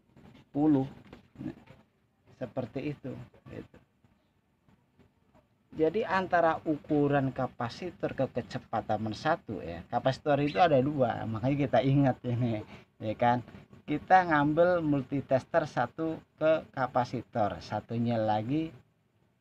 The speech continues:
ke nomor satu. Kita harus tahu antara kapasitor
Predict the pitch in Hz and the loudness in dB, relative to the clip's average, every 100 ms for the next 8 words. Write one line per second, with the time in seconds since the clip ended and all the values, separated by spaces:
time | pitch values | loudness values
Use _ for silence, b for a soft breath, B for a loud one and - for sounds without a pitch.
0 | _ _ _ _ _ _ _ - - - | _ _ _ _ _ _ _ -20 -20 -20
1 | - - 139 143 139 127 117 131 117 - | -8 2 2 4 4 2 2 -2 -2 -6
2 | 101 - 170 202 143 - 175 170 156 151 | -12 -10 4 4 4 2 2 2 0 0
3 | 156 151 147 143 139 139 127 143 131 - | 4 6 6 6 2 2 0 -2 -4 0
4 | 131 | 0